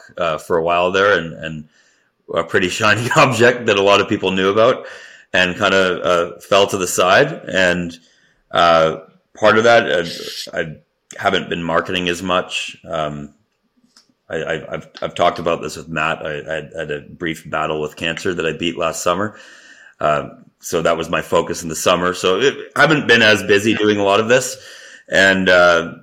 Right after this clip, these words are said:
now it's go time. Uh, and so I'm, I'm, I just got home and <laughs> I'm flying back to Zurich next week,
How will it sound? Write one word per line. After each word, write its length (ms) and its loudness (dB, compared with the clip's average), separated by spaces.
now 560 4
it's 240 -2
go 200 4
time. 440 -2
Uh, 380 0
and 320 -6
so 180 0
I'm, 160 -4
I'm, 320 -8
I 80 -8
just 240 -4
got 160 0
home 260 0
and 80 -2
<laughs> 120 0
I'm 100 0
flying 400 0
back 300 0
to 100 -4
Zurich 340 -2
next 260 -6
week, 460 -8